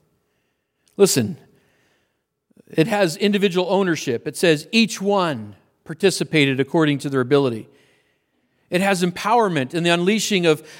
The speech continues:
of ability. It says they did this in accordance with their giftings, with the, with their situation, with their state. Decisions,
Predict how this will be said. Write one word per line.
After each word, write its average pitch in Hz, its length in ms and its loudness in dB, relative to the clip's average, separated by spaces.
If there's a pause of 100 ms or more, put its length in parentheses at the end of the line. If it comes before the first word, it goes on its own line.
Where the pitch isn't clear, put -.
of 170 120 2
ability. 175 460 2
It 165 140 -4
says 185 260 0 (160)
they 185 140 2
did 202 260 -2
this 202 200 0
in 180 80 -2
accordance 190 540 -2
with 190 200 0
their 170 100 -2
giftings, 151 640 0
with 165 220 2
the, 151 260 2 (180)
with 180 200 2
their 170 120 2
situation, 175 680 0
with 151 40 -8
their 160 80 -4
state. 180 400 0
Decisions, 170 840 -2